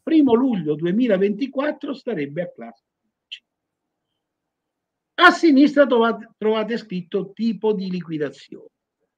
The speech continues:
Tipo di liquidazione c'è scritto T F S. T F S stra-, sta per trattamento di fine servizio. È la cosiddetta indennità di buonuscita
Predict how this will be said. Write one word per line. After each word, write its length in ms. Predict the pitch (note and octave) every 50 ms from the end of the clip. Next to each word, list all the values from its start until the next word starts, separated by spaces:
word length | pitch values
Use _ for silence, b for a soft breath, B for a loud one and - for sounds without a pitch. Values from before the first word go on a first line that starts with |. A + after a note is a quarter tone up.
| _ _ _ _
Tipo 340 | - D4+ C#4+ A#3 C4+ C4 A#3+
di 140 | A#3 A#3 A#3
liquidazione 800 | A#3 A3 G#3 B3+ C4 C#4+ C#4 C#4 - A3+ A3+ A3+ A#3+ B3 B3 G#3+
c'è 180 | - - G#3 F3+
scritto 580 | - - - E3 E3 D#3+ _ - D#3+ D#3 - _
T 240 | - - A3+ A3+ A3 - _ _ _ _ _ _ _ _
F 340 | - D3 D3+ D3 C#3+ - _ _ - C#3 C#3 C#3 _ _ _
S. 380 | - G#2+ G#2 - - - - _ _ _ _ _ _ _ _ _ _ _ _ _ _ _ _ _ _ _ _ _ _ _ _ _ _ _ _ _ _ _ _
T 340 | - G3 G3+ F#3 E3+ D3+ -
F 300 | - F3 F3 F#3 A3 B3
S 200 | - - - G3 D#3+
stra-, 460 | - - - D#3 D#3+ D3 C3 - - _ _ _
sta 280 | - - E3 D3 - -
per 280 | - D#3+ D#3 D3 - - _ _ _ _ _ _ _ _ _
trattamento 1000 | - E3+ E3+ D#3+ E3 - F#3 F#3 G3+ A3+ B3+ C#4 C#4 - - - A#3+ A#3+ A#3+ _ _
di 180 | - E3 D#3+
fine 500 | - - - D3+ E3 F#3 F#3 F#3+ F#3 - _ _
servizio. 420 | _ - E3 D3+ C3+ - _ _ _ _ _ _ _ _ _ _ _ _ _ _ -
È 160 | G3+ G#3+ G3+
la 160 | E3 D3+ C#3+
cosiddetta 680 | - E3 D3 - E3 E3 F3+ E3+ - - _ _ _ _ _ _ _ _ _ _ _ -
indennità 720 | E3 E3+ F3+ E3 F3 E3 E3 E3+ E3+ - A3 G#3 F3+ D3+
di 140 | B2+ B2 B2
buonuscita 920 | C3 D3 D#3+ F#3 A3 A3 - - - C#4 C#4 C4+ - B3 A#3+ - -